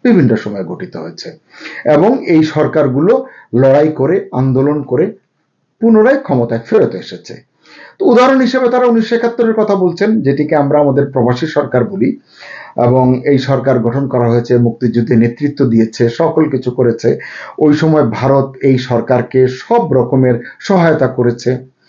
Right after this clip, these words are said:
এবার যে নির্বাসিত সরকার করবে বা করা হবে বলে যে পরিকল্পনা তারা করছে, আওয়ামী লীগ করছে, যে তথ্যটি জানা যাচ্ছে, এবারও নাকি ভারত তাদেরকে সকল প্রকার সহায়তা করবে। প্রকাশ্যে করবে না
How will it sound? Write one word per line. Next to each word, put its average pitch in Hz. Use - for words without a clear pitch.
এবার 233
যে 240
নির্বাসিত 123
সরকার 117
করবে 143
বা 123
করা 110
হবে 117
বলে 104
যে 95
পরিকল্পনা 160
তারা 95
করছে, 117
আওয়ামী 104
লীগ 107
করছে, 147
যে 110
তথ্যটি -
জানা 90
যাচ্ছে, -
এবারও 247
নাকি 175
ভারত 123
তাদেরকে 190
সকল 233
প্রকার 113
সহায়তা 104
করবে। -
প্রকাশ্যে 139
করবে 226
না 117